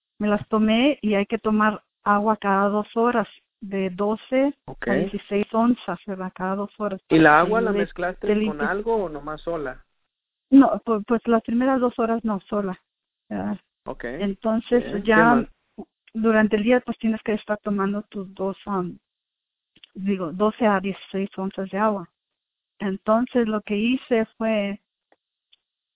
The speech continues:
Speaker 1: que parece, el primer día se me olvidó que también te-,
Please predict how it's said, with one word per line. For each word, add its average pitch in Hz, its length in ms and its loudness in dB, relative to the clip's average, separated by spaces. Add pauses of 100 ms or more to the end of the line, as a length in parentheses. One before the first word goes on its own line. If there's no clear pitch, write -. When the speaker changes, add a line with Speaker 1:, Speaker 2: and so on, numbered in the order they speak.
(440)
Speaker 1:
que 226 320 6 (640)
parece, 226 600 4
el 233 80 8
primer 247 380 6
día 277 300 6
se 247 80 -2
me 208 120 -2
olvidó 208 360 -2
que - 120 -8
también 196 340 -6
te-, - 140 -16